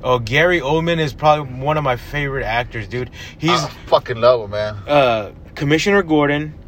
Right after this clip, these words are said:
Speaker 1: He's the crazy guy in, uh, that movie with the fucking little, the little girl. Oh, The Professional. Um, he's Dracula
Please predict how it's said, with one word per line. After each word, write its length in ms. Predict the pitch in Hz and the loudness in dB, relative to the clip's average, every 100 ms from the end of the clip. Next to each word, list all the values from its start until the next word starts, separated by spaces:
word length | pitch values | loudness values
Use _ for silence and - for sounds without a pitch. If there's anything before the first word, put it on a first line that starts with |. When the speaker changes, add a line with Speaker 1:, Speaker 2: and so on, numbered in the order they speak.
| - - - | -20 -20 -6
Speaker 1:
He's 320 | 170 160 123 | 0 0 0
the 120 | 117 | -4
crazy 460 | - 156 165 170 180 | 0 2 2 2 2
guy 300 | 180 175 180 | 6 6 6
in, 560 | 175 170 160 151 135 123 - | 0 -2 -4 -4 -6 -8 -2
uh, 680 | 135 127 117 110 98 87 - - - - - - - - | 0 2 2 0 -4 -8 -12 -16 -20 -20 -20 -20 -18 -8
that 180 | 120 123 | -4 -2
movie 380 | 139 151 170 170 | -2 -2 -2 -4
with 220 | 143 147 | -4 -6
the 100 | 170 | -6
fucking 380 | 170 156 156 151 | -6 -6 -4 -4
little, 220 | 147 147 120 | -4 -4 -6
the 640 | 131 139 - - 120 127 | -8 -8 -8 -12 -12 -8
little 240 | 135 143 | -6 -6
girl. 460 | 127 127 143 151 147 131 - | -2 0 0 0 -4 -8 4
Oh, 160 | 156 143 | 6 6
The 80 | |
Professional. 640 | - 139 170 160 170 170 151 - - - - - | 2 0 0 0 -2 -2 -6 -14 -20 -20 -20 -4
Um, 480 | 113 113 104 95 82 85 - - - - - - - - - - | 2 4 4 0 -8 -14 -16 -16 -16 -16 -18 -18 -16 -18 -12 0
he's 260 | 160 139 | 0 0
Dracula 840 | 110 139 131 139 151 151 160 156 | 0 4 4 4 2 2 0 -2